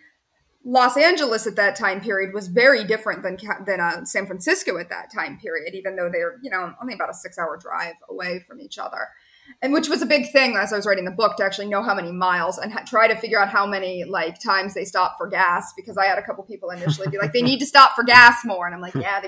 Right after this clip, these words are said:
probably do, but they don't have a lot of money." So I had to constantly, like, figure out how they would have enough money to even be able to make the drive back and forth, 'cause they do drive a decent bit. It's definitely, like, it's a little bit of a road book, you know, road trip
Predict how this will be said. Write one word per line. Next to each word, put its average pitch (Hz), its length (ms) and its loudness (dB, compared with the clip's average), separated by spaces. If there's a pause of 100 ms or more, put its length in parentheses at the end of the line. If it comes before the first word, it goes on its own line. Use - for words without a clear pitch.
probably 208 340 -8
do, 202 300 -4
but 196 80 -12
they 196 80 -10
don't 214 140 -4
have 208 140 -4
a 214 40 -6
lot 220 180 0
of 190 120 -10
money." 220 400 -4 (240)
So 330 100 6
I 311 40 12
had 339 200 10
to - 40 8
constantly, 311 500 10
like, 269 240 6
figure 262 180 8
out 247 120 10
how 233 180 8
they 233 100 2
would 220 140 0
have 214 180 2
enough 202 240 -4
money 190 220 -6
to 190 120 -14
even 190 200 -12
be 180 120 -6
able 180 140 -8
to 208 80 -20
make 190 380 -4
the 196 80 -14
drive 170 360 -6
back 170 220 -12
and 170 180 -20
forth, 175 280 -8
'cause 196 140 -18
they 170 120 -12
do 185 160 -12
drive 175 400 -4
a 170 100 -8
decent 175 360 -20
bit. 170 160 -8
It's 175 160 -14
definitely, 185 260 -10
like, 339 320 -14
it's 262 100 0
a 294 60 8
little 320 240 8
bit 415 180 6
of 262 60 2
a 233 160 6
road 190 400 0
book, - 340 -16
you 175 80 -12
know, 170 180 -8
road 180 360 -4
trip 180 240 -6